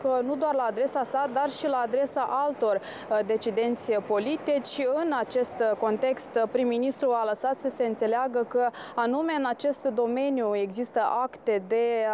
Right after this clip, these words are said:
uh, evaziune fiscală, lucru care împiedică buna colectare a veniturilor la bugetul, uh, de stat. Mai mult decât atât, combaterea evaziunii fiscale este un principiu important din, uh, pachetul fiscal,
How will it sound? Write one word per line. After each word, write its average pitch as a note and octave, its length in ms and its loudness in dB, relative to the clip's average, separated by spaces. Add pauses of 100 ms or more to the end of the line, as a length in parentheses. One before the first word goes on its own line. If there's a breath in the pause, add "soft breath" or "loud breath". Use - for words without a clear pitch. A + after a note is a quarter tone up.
uh, - 420 -6
evaziune A3+ 600 0
fiscală, C4+ 640 0
lucru D4+ 280 0
care C#4 400 2
împiedică B3 680 0
buna G#3+ 300 0
colectare G#3 520 0
a G#3 100 0
veniturilor G3+ 800 0
la G3+ 240 2
bugetul, G3 520 0
uh, F3+ 240 2
de F#3+ 80 -2
stat. C#4+ 300 0 (260 loud breath)
Mai B3+ 120 2
mult C#4 200 0
decât C#4 280 0
atât, C#4 480 0
combaterea B3+ 580 0
evaziunii G#3+ 300 0 (200)
fiscale B3+ 420 -2
este C4 240 -2
un B3+ 240 0
principiu B3+ 680 0
important B3 760 0
din, G#3 260 0
uh, F#3+ 160 2
pachetul F#3+ 680 0
fiscal, C4 440 -2